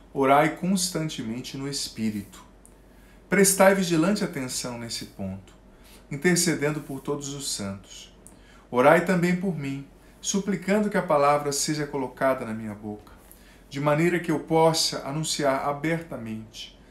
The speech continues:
o mistério do Evangelho, do qual em minhas algemas sou embaixador, que eu proclame com toda a ousadia, como é o meu dever. Glória ao Pai, ao Filho e ao Espírito Santo,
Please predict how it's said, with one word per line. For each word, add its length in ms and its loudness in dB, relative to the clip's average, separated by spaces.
o 60 -8
mistério 680 2
do 200 -2
Evangelho, 640 -4
do 120 0
qual 240 8
em 60 4
minhas 220 2
algemas 500 0
sou 180 -4
embaixador, 960 -4
que 140 0
eu 200 10
proclame 520 2
com 280 -2
toda 400 4
a 40 6
ousadia, 800 -4
como 360 4
é 300 0
o 80 -8
meu 260 -4
dever. 480 -8
Glória 640 2
ao 160 -4
Pai, 580 4
ao 240 -4
Filho 680 -6
e 160 -4
ao 220 0
Espírito 680 -8
Santo, 560 -12